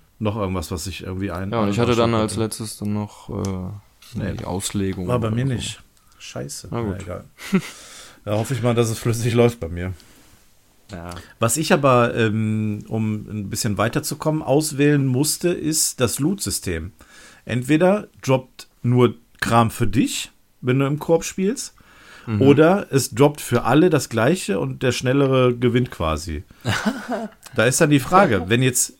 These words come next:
Speaker 1: wenn man jetzt eigenen Loot einstellt, kann man dann theoretisch vielleicht auch Waffen irgendwie tauschen oder so? Also ich, ich hatte jetzt überlegt, es wäre vielleicht von Vorteil, wenn man irgendwie guckt, okay, hier ist jetzt irgendwie,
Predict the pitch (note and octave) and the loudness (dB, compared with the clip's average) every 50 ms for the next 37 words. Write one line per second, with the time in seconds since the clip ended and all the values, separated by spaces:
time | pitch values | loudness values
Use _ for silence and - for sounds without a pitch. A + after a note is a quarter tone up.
0 | - _ _ - A#2 A#2+ B2 A#2+ A#2 A2+ G#2 - - - - A2+ C#3+ F#3 G#3+ G#3+ | -20 _ _ -4 0 0 2 2 2 2 0 -2 -4 -2 0 4 4 4 6 6
1 | G3+ G3 F#3 E3+ D#3+ C#3+ C#3+ C#3+ C#3+ C#3 - - F2+ F#2 G2 F#2+ G2 - - - | 4 4 4 4 6 6 8 8 6 6 2 -2 -2 0 0 0 -2 -4 -6 -6
2 | - F2+ E2+ E2 E2 D2+ - - - - - - A2 B2 D3 D3 D3 C#3+ C#3+ - | -4 -4 -2 -2 -4 -6 -10 -18 -20 -14 -6 -4 0 0 2 2 2 2 2 4
3 | B2+ A#2+ A2+ A#2 B2 A#2+ A#2 F#2+ - - G#2 G2 F#2+ - F#2+ D#2 D#2+ F#2+ F#2 - | 2 4 4 2 0 0 -2 -8 -4 -2 -2 -2 -2 -4 -8 -6 -6 -6 -8 -6
4 | - G#2 F#2 F#2+ F2+ E2+ E2+ D#2 - - E2+ F2 A#2 C#3 - - E3+ - - E3 | -6 -6 -6 -6 -8 -8 -8 -10 -6 -4 -4 -2 -2 -4 -4 -6 -8 -6 -4 -4
5 | D#3+ C#3+ D#3 D#3 E3 A#3+ B3+ - _ _ - - - - - - - _ _ _ | -4 -2 -2 -2 -4 -4 -6 -10 _ _ -20 -20 -20 -20 -20 -20 -20 _ _ _
6 | G#2+ G#2 G#2 A2+ A2 - - - - - - C#3+ C3+ C#3 C#3+ C#3 C#3 C#3+ A#2+ C3 | -4 -2 -2 -2 -4 -6 -12 -12 -8 2 2 2 4 4 2 2 2 0 2 4
7 | B2+ B2 C3+ C3+ C3 C#3+ G#2 A#2 C3+ C3 B2 B2 B2+ A#2+ - B2 A#2 - B2+ C3 | 4 4 4 2 2 -2 0 2 2 2 2 0 -2 -2 -2 -4 -4 -2 -4 -2
8 | C3+ D3+ B2+ A2+ A#2+ A#2+ B2 A#2 A#2 A#2 A2+ A2 A2 - - D#3+ - - A#2 - | 0 0 0 2 2 2 2 2 0 0 0 0 0 0 -2 -4 -2 -4 -4 0
9 | - C#3+ C#3 C3 C3 C#3+ C#3+ - C#3 - - B2 A#2 A#2+ A#2+ A#2 A#2 A#2+ A#2+ | 0 0 2 4 2 2 2 0 -2 -4 -4 -2 0 2 4 4 4 2 -2